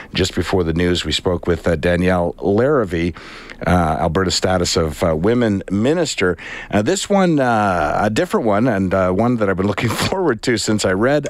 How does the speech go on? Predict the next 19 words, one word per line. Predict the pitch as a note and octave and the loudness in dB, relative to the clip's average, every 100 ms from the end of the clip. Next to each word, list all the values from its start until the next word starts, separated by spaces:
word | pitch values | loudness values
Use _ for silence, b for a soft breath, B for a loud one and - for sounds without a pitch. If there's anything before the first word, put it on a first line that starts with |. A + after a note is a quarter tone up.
| - | -4
about | G2+ E2 A2+ C3+ C#3+ | -4 -2 0 0 0
her. | G#2 F#2+ | 0 2
She | - F2+ | 0 0
joins | G#2 B2 C3+ | 0 0 0
me | B2+ | 0
on | G#2 | 0
the | F2+ | 0
phone | - A2 F#2+ | 0 0 2
right | F#2+ F2 F#2 | 2 0 0
now, | A2+ G2 - B B B B B | 0 0 -4 B B B B B
uh, | - F#2 F2 | 0 0 2
Marty | F#2 A2 A#2 B2 F#2+ | 0 0 0 0 -2
Hinnick. | D2 A#2 D#3+ G#2 - - - | -2 -2 0 0 -2 -6 -2
Uh, | F#2+ | 0
hi, | G#2 D#3 | 0 2
Marty. | A#2+ A2+ | 2 2
How | A#2+ | 0
you | C3+ | 0
doing? | B2+ C3+ E2 D2 | 0 0 0 -6